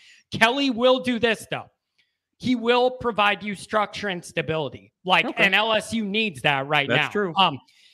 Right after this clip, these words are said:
Speaker 1: he will go in there.
Speaker 2: But you
Speaker 1: He
Speaker 2: guys
Speaker 1: will
Speaker 2: wanna go to that next level. You don't wanna stay at
Speaker 1: Exactly.
Speaker 2: one spot. I totally get that.
Speaker 1: Yeah.
Speaker 2: With, I had the same feeling with
Speaker 1: That's right
Speaker 2: Tressel.
Speaker 1: where we're at, man. That's right where we're at.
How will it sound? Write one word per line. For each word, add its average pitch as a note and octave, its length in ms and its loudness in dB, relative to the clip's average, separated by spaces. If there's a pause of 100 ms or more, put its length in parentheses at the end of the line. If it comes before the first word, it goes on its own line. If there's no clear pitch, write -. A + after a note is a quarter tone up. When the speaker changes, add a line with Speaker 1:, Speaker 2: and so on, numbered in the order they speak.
(140)
Speaker 1:
he B3 220 2
will G3+ 400 4
go B3 300 2
in F#3 180 2
there. E3 240 2
Speaker 2:
But C3+ 100 4
you D#3 120 0
Speaker 1:
He - 40 -2
Speaker 2:
guys E3 200 6
Speaker 1:
will C#3 120 4
Speaker 2:
wanna C#3 160 4
go C3+ 200 4
to C3 80 4
that B2+ 140 4
next A#2+ 300 -2
level. A#2 600 -2
You A2 120 -2
don't D#3 120 2
wanna C#3+ 120 -2
stay E3 100 0
at D3 120 2
Speaker 1:
Exactly. C#3+ 260 0
Speaker 2:
one C3 160 -4
spot. C#3 380 -4
I D3+ 120 0
totally E3 360 -4
get D3+ 280 -4
that. A#2+ 200 2
Speaker 1:
Yeah. - 20 -14
Speaker 2:
With, C#3 260 0
I D3 180 4
had F3 140 2
the D3+ 80 0
same D#3 280 -2
feeling D#3 260 0
with A3+ 80 8
Speaker 1:
That's - 160 -2
right B3+ 140 4
Speaker 2:
Tressel. C#4 200 6
Speaker 1:
where C#4+ 160 4
we're C4 120 2
at, A3+ 260 4
man. D#3 260 0
That's G3+ 240 0
right A#3 440 -2
where G#3+ 180 0
we're F3+ 180 0
at. A#2+ 220 -6